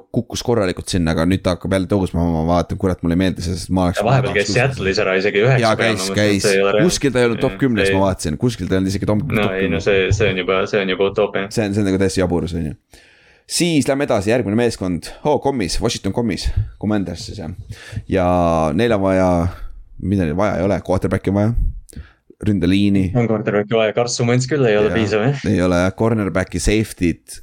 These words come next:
Speaker 1: wide receiver'it, nad lasid ju Landon Collinsi ka lahti safe-, safety pealt, nagu neil on seal aug-, augud sees. Receiver'i peal on auk sees, vaata.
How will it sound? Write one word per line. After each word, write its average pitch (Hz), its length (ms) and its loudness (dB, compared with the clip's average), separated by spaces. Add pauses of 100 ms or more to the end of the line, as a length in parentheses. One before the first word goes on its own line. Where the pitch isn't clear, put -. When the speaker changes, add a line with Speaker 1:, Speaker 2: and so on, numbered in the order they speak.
(220)
Speaker 1:
wide 98 240 2
receiver'it, 95 480 2
nad 90 80 0
lasid 92 220 2
ju - 20 2
Landon 92 260 2
Collinsi 92 380 0
ka 90 80 2
lahti 92 300 -2
safe-, 85 260 -4
safety 82 320 -2
pealt, 73 240 -4
nagu 73 160 -4
neil 85 140 0
on 78 80 -2 (260)
seal 87 300 2
aug-, 87 340 -2
augud 82 380 -2
sees. 76 380 -2 (720)
Receiver'i 92 520 2
peal 85 160 2
on 87 80 2
auk 90 180 -2
sees, 85 320 2
vaata. 73 380 -4